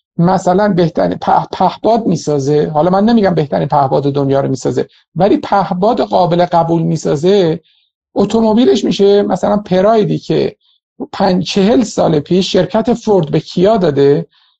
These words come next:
و سی سال پیش شرکت کیا به ایران این پراید، در واقع این تکنولوژی رو فروخته. یعنی ما مطلقاً پیشرفت نداریم در این زمینه‌ها و بسیاری کالاهای دیگر.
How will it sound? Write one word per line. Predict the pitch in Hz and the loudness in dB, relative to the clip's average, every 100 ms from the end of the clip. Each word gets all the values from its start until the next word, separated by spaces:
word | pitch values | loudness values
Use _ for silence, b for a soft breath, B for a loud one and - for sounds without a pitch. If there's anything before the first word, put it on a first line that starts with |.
| _ | _
و | 160 175 | -2 -2
سی | 175 240 | 2 0
سال | 233 233 196 | 0 0 0
پیش | 185 190 | 0 0
شرکت | 196 160 180 | -2 0 -2
کیا | - - 185 185 | -2 -2 0 2
به | 170 | 2
ایران | 156 156 170 | 0 0 0
این | 165 147 | -2 -2
پراید، | 156 160 160 | -2 -2 0
در | 147 | -2
واقع | 139 151 | 0 -2
این | 156 | -2
تکنولوژی | 139 135 131 156 | -2 -2 -2 -2
رو | |
فروخته. | - 139 135 - 135 - _ b b b | -2 -4 -6 -6 -8 -8 _ b b b
یعنی | 170 214 | 2 2
ما | 226 | 4
مطلقاً | 226 196 - 185 190 185 226 240 | 2 0 -4 0 2 2 0 0
پیشرفت | 196 - 180 180 202 | -2 -2 -2 0 0
نداریم | 175 185 156 135 139 | 0 2 0 -2 -2
در | 135 | -2
این | 147 | -2
زمینه‌ها | 147 147 139 127 | -4 -6 -6 -2
و | 175 | 0
بسیاری | 180 - 214 233 | 0 0 -2 0
کالاهای | 196 196 143 151 | 0 0 2 0
دیگر. | 147 139 139 | -2 -4 -6